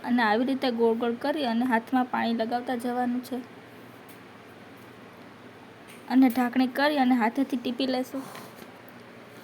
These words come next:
આવી રીતે હાથેથી ગોળ ગોળ કરતા જવાનું, જેથી રોટલો આપણો એકદમ સરસ ગોળ ગોળ બનતો જશે.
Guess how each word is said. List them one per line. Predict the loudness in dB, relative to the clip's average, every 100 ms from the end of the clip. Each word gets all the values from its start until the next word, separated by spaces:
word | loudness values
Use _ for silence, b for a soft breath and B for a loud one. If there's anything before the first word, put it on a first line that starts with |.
| -20 -20 -20 -20 -20 -20 -20 -20 -20 -20 -20 -20 -20 -20 -20 -20 -20 -20 -20 -20 -20 -20 -20 -20 -20 -20 -14
આવી | -6 -2
રીતે | -2 0 2
હાથેથી | 2 2 -2 0
ગોળ | 0 2
ગોળ | 0 0
કરતા | 2 2 4
જવાનું, | 4 2 2 -2
જેથી | -2 0
રોટલો | -2 0 0
આપણો | 0 -2
એકદમ | 0 2 0
સરસ | 2 -2 -2
ગોળ | 0 2 2
ગોળ | 0 -2
બનતો | -2 -2 -2
જશે. | -2 -4